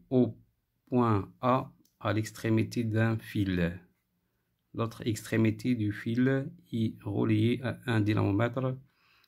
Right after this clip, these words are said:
qui indique la valeur de la force F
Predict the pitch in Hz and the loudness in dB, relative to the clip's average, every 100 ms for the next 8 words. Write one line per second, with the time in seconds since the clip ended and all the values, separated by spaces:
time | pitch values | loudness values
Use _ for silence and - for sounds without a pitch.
0 | _ - 110 110 107 120 117 107 104 110 | _ -2 2 4 4 2 2 4 4 4
1 | 120 123 123 127 - 101 104 101 - 120 | 2 2 -2 -4 -6 -2 0 -2 -2 -6
2 | 113 - - 113 117 - | -6 -12 -4 -2 -2 -4